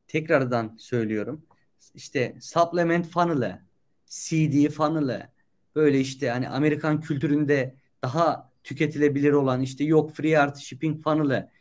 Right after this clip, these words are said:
bu tarz şeylerle gelmiyoruz. Biz tamamen zaten ilk canlı yayınımıza bakarsanız biz bunu kırmak adına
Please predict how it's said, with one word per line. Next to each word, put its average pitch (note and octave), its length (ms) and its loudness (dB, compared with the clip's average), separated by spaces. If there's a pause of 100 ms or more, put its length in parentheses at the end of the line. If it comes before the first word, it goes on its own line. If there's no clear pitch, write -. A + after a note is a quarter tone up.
(380)
bu A3 100 0
tarz G#3+ 160 2
şeylerle F3+ 400 2
gelmiyoruz. C#3 680 0
Biz F#3+ 220 -4
tamamen F#3+ 600 0 (120)
zaten D#3+ 500 4 (160)
ilk A3+ 280 2
canlı D#3+ 280 4
yayınımıza C3+ 500 2
bakarsanız G3 640 -2 (420)
biz F3+ 260 2
bunu G#3+ 260 4
kırmak G#3+ 420 0
adına G3+ 500 2